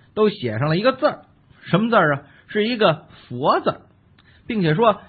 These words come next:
写上这个佛字儿之后啊，就可以刀枪不入。那位说了，这不是胡说八道吗？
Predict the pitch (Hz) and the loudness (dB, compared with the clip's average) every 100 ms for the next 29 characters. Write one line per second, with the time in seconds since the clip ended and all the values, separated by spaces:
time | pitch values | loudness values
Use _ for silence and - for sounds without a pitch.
0 | - - 123 127 202 214 143 - 139 233 | -20 -12 -6 0 0 0 -2 -4 -2 0
1 | 196 143 226 233 196 104 - _ - 170 | 2 0 0 2 2 2 -6 _ -6 -4
2 | 175 208 113 117 - 285 269 262 277 247 | 0 -2 -2 -4 0 0 0 -2 -4 -4
3 | 240 359 - - _ _ _ _ _ _ | 0 0 0 -8 _ _ _ _ _ _
4 | - 185 180 165 180 170 143 127 - - | 2 4 4 0 0 -2 -2 -6 -14 -20
5 | - 294 226 427 - 226 254 247 208 226 | 0 2 4 2 0 -2 0 2 2 2
6 | 208 120 208 | 0 0 -2